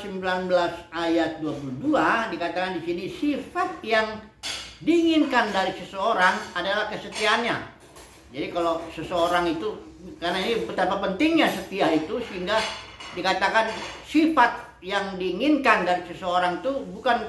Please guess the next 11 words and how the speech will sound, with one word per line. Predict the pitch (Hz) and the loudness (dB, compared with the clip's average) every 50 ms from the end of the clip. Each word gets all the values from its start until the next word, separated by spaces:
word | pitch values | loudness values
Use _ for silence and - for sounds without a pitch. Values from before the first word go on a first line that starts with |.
| - | -8
kepintarannya | 196 190 - 202 202 202 202 202 202 202 196 196 190 | -12 -12 -10 -8 -2 2 2 4 4 2 0 -4 -4
dulu | 196 196 202 | -2 0 0
yang | 196 196 202 190 | 0 0 -2 -2
pertama | - 185 185 180 175 170 196 240 226 | -2 0 0 2 2 2 2 2 2
ya, | 202 208 226 208 185 | 0 0 0 -2 -2
bukan | 180 170 - 190 190 185 | -6 -6 -6 -4 -4 -4
soal | 180 - 180 180 180 175 175 | -4 0 2 2 2 2 0
kegesitannya | 175 156 160 160 156 - 190 180 - 202 208 208 214 220 226 208 | -2 -2 -2 -2 -2 -4 -4 -2 0 2 2 2 2 0 0 0
ya, | 180 190 226 226 226 - - - - _ _ _ _ _ | 2 2 2 0 0 -4 -12 -18 -20 _ _ _ _ _
atau | - 156 151 156 175 | -8 -6 -4 -2 2
apanya, | 170 165 160 - 185 175 165 190 240 | 2 2 2 2 0 0 0 0 -2